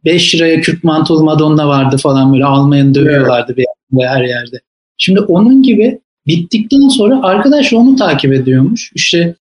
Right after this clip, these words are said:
böyle şu İngiliz böyle bir roman vardı falan, çok bilinen.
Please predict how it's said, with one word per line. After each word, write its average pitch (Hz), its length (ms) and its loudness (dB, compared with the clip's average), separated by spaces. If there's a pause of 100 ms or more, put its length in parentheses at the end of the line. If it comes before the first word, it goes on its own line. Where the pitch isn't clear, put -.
(360)
böyle 156 160 0
şu 175 220 -2
İngiliz 160 480 2
böyle 147 240 2
bir 143 80 2
roman 147 400 2
vardı 120 240 -2
falan, 127 280 0
çok 139 300 -4
bilinen. 127 420 0